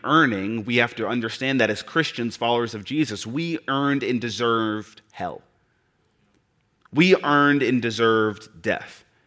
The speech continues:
We earn and deserve to be separated from God. And when we start using this type of language, we,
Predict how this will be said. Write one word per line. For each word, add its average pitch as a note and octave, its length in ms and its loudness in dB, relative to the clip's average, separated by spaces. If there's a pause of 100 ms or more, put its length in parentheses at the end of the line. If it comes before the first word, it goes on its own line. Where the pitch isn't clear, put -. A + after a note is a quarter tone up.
(460)
We D#3+ 280 2
earn D3 380 4
and C3+ 180 2
deserve B2+ 520 2
to A#2+ 80 -8
be A#2 140 -2
separated A#2+ 840 2
from G2 600 -6
God. C#2 340 -8 (1800)
And B2 340 4 (340)
when C#3+ 180 6
we D3 60 4
start C#3+ 240 2
using D3 340 2
this C3+ 140 2
type C3 200 2
of A2 160 -6
language, B2 520 4
we, C3+ 320 2